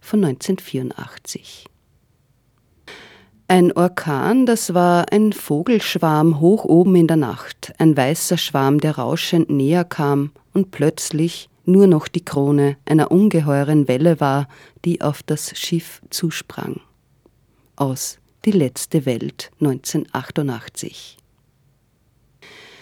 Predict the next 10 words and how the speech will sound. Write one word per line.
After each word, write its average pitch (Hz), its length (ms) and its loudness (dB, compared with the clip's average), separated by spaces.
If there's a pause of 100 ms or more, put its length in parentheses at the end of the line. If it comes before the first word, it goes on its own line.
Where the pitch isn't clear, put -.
(260)
Zwei 143 340 -2
Tote 139 680 -4
lagen 143 400 0
schwarz - 800 -4
im 202 160 4
Januar 135 760 0
Brasiliens. 147 1200 -2 (760)
Ein 139 200 -4
erster 135 400 -6
Satz - 600 -10